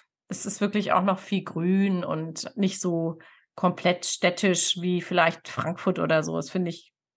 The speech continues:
also ist jetzt für mich jetzt nicht so eine lebenswerte Stadt zum Beispiel. Von, es gibt ja noch mehr. Also was ich noch sonst schön fände, ist Hamburg.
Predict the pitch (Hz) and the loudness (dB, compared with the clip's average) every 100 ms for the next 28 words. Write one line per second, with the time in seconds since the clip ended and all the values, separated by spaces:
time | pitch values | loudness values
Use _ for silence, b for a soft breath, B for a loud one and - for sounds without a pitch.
0 | - 170 165 185 - 180 - 180 180 180 | -2 0 0 -4 -4 -4 -2 -2 0 -4
1 | - 175 - 180 165 - - - - 165 | -4 -4 -2 -2 -2 -2 -6 -6 -2 0
2 | - - 82 - - - - - - - | -2 0 0 0 -4 -6 -6 -4 -2 -2
3 | - - 160 B B B - 170 - - | -4 -6 -8 B B B -4 -4 -4 -8
4 | - - - - 175 185 165 165 165 160 | -10 -12 -12 -12 -4 0 2 2 2 2
5 | 180 214 262 269 247 254 254 254 247 233 | 4 4 6 6 4 6 4 4 2 0
6 | 220 220 202 180 302 370 359 349 | 2 2 0 0 0 2 2 2